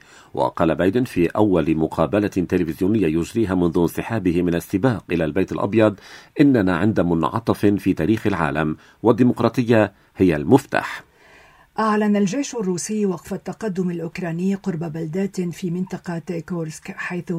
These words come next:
Speaker 2: تنفذ كييف منذ أيام توغلاً برياً،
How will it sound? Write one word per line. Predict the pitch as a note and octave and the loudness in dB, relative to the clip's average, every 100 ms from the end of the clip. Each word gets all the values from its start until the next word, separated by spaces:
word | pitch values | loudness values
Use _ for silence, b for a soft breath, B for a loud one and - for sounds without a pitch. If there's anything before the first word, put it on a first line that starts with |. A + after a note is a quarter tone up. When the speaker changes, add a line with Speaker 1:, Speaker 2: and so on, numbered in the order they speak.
| E3 | -6
Speaker 2:
تنفذ | E3+ E3+ F#3 - E3 E3+ | -6 -6 -6 -6 -6 -6
كييف | - G3 F#3 D#3+ D3 | -4 -2 0 -2 -6
منذ | D#3+ D#3+ D#3+ | -6 -6 -6
أيام | E3+ E3 D#3+ F#3 F3+ F#3 F#3+ G3 B B - | -6 -6 -4 0 0 2 2 0 B B 0
توغلاً | F#3+ A3 G#3 F#3+ F3+ E3+ | 2 2 0 0 0 -4
برياً، | D#3 E3 F3 D#3 D3+ D3+ D3+ | -4 -4 -2 -2 -4 -4 -8